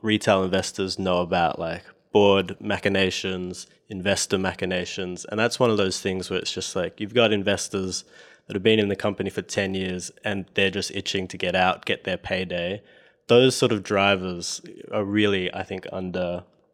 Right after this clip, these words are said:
misunderstood at least publicly, and can really, I think, um, push things in certain directions.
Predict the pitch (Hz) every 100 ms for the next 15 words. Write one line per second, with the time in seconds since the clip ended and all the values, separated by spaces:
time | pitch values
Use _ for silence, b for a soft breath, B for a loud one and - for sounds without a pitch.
0 | _ 110 110 104 87 - 110 104 107 139
1 | - - - _ 120 117 - 175 208 b
2 | b b - 107 - 101 101 101 95 90
3 | - 90 - 87 87 - 95 - 87 90
4 | 87 - 90 90 85 92 - 92 90